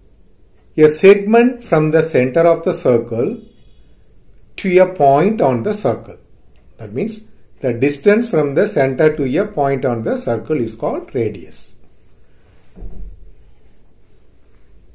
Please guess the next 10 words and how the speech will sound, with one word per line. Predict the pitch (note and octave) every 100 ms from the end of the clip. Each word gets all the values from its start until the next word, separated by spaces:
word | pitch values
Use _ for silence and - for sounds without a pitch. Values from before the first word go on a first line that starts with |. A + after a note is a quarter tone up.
| - - -
Now, | C#3 C3+ - - - - - _ - - - -
what | G#3 B3+
is | A#3
diameter? | F3 F3+ F3+ F3 F3+ F3 F3+ F3 - - _ _ - - - - - - C3
A | B2+
segment | - - F#3 F#3+ G3 A#3 C#3 F#3 - - - - - -
that | C#3 C3+ G2
goes | C3 D#3 G#3 B3 -
through | - C#3 C3
the | B2 B2+ B2+ -